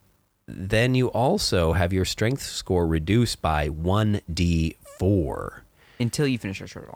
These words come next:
Speaker 2: long rest,
Speaker 1: I
Speaker 2: but
Speaker 1: know,
Speaker 2: still.
Speaker 1: but if you, if your strength's reduced to zero,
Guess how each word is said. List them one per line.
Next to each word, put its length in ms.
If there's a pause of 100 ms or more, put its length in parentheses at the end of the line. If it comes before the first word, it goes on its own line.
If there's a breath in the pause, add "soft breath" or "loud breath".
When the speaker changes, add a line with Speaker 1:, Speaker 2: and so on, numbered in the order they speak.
Speaker 2:
long 100
rest, 220
Speaker 1:
I 120
Speaker 2:
but 60
Speaker 1:
know, 140
Speaker 2:
still. 140
Speaker 1:
but 400
if 260
you, 640 (300)
if 200
your 120
strength's 420
reduced 320
to 100
zero, 720